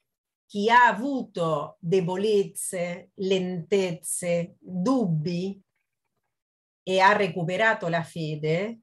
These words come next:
ha un'autorevolezza maggiore rispetto a quello che è stato sempre senza dubbi,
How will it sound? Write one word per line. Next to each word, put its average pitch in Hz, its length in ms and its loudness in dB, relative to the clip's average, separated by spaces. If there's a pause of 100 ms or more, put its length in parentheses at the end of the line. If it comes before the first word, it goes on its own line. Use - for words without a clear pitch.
(320)
ha 214 180 6
un'autorevolezza 190 1160 -2
maggiore 175 640 0
rispetto 160 580 -6
a - 120 -4
quello 190 460 2
che 170 180 -2
è - 20 0
stato 190 400 -2
sempre 226 540 -4
senza 190 500 -2
dubbi, 160 720 0